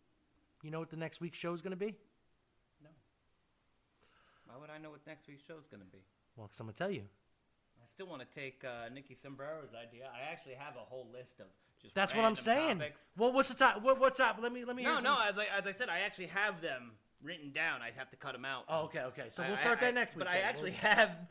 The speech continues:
Speaker 2: <laughs> an entire sheet
Speaker 1: Okay.
Speaker 2: of paper written down. They're just really obscure topics.
Speaker 1: Okay.
Speaker 2: Like, I, I've got one on mountains.
Speaker 1: Hmm.
Speaker 2: Just mountains.
Speaker 1: Just
Speaker 2: That's
Speaker 1: mountains.
Speaker 2: it. And rocks. Yep,
Speaker 1: Hmm.
Speaker 2: rocks.
Speaker 1: Okay.
Speaker 2: Yep.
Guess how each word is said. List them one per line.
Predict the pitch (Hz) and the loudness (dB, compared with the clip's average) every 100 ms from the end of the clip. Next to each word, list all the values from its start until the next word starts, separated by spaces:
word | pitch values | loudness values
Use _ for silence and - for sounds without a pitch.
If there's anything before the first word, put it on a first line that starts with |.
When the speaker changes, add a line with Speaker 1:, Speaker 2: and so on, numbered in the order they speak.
| 262 | -8
Speaker 2:
<laughs> | 233 208 | -2 0
an | 208 196 | 0 -4
entire | 185 220 196 190 | -6 -4 0 0
sheet | - 208 226 | -2 0 4
Speaker 1:
Okay. | 190 | 4
Speaker 2:
of | 226 | 4
paper | 196 196 156 - - _ | -2 -2 -6 -8 -20 _
written | 175 156 170 | -12 -12 -4
down. | 175 151 - - 175 | -2 -2 -8 -6 2
They're | 220 | 2
just | 214 320 - | 2 -2 -4
really | 170 214 202 170 | -2 -2 -2 -8
obscure | - 175 156 | -10 -6 -4
topics. | 156 160 151 107 - | -2 -4 -4 -12 -10
Speaker 1:
Okay. | 233 240 214 262 | -2 2 2 2
Speaker 2:
Like, | 165 165 - _ _ _ _ _ _ _ _ _ 143 | -2 -4 -6 _ _ _ _ _ _ _ _ _ -12
I, | 147 165 | -8 -6
I've | 170 | -4
got | 208 175 131 147 | -4 -4 -8 -6
one | 170 196 220 - - | -6 -6 -10 -14 -10
on | 139 127 | -8 -4
mountains. | - 170 196 - - _ _ _ - | -4 -4 -12 -14 -20 _ _ _ -20
Speaker 1:
Hmm. | 190 117 87 _ _ _ | -18 -18 -20 _ _ _
Speaker 2:
Just | 170 170 | -10 -2
mountains. | 160 139 135 | -2 -2 -10
Speaker 1:
Just | - 160 | -16 -6
Speaker 2:
That's | 196 | -2
Speaker 1:
mountains. | 175 151 - | -2 -4 -16
Speaker 2:
it. | _ _ - | _ _ -14
And | 165 | -6
rocks. | 151 165 - - - _ _ _ _ _ _ - | -2 -2 -6 -16 -18 _ _ _ _ _ _ -4
Yep, | 165 | -4
Speaker 1:
Hmm. | 147 101 82 | -4 -14 -10
Speaker 2:
rocks. | 165 175 220 - - 131 | -4 -4 -4 -12 -20 -20
Speaker 1:
Okay. | 143 185 240 - | -10 -8 -8 -10
Speaker 2:
Yep. | 135 185 | -6 -6